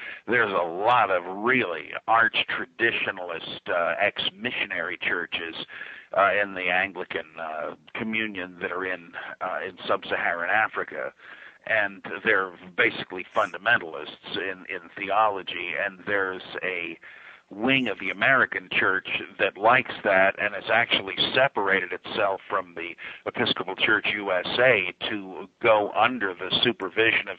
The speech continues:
some of these African bishops. Uh, and Rwanda, I know, is a big one for, for that. And, uh, I, I just, I think, uh, though birds of a feather flock together, I'm, if they're happier there, I'm glad. I, I don't want 'em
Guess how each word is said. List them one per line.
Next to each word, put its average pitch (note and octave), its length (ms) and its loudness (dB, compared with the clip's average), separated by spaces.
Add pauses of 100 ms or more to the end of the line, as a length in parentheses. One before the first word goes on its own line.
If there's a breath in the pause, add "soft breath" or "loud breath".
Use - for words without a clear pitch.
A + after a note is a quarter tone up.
some G#2 120 0
of F2+ 120 -8
these F#2 200 -10
African G2 640 -2
bishops. A2+ 520 0 (640 loud breath)
Uh, G2 160 4
and F#2 120 -2
Rwanda, G2+ 640 2
I D#2+ 160 0
know, E2 200 -6
is D#2+ 100 0
a F2 60 -8
big E2 240 -8
one D2+ 260 -8
for, D2+ 240 -8
for F#2 80 -2
that. D2+ 380 -2 (440 loud breath)
And, G#2 320 2
uh, F#2+ 280 0 (200)
I, A#2+ 340 2
I - 60 -2
just, - 380 -2
I A#2 160 4
think, G#2 280 -4 (140)
uh, E2+ 380 0 (920)
though A2+ 140 4
birds A2 320 2
of - 60 -10
a F#2+ 80 -6
feather G2 360 0
flock G#2 300 2
together, G#2 380 0
I'm, F2 240 -4 (260)
if G2+ 140 -4
they're F#2 160 -4
happier F#2+ 420 0
there, F#2+ 300 2
I'm F#2+ 160 0
glad. G2+ 380 2
I, F#2+ 240 0
I - 40 0
don't G2+ 160 -4
want G2+ 280 -2
'em E2+ 140 -16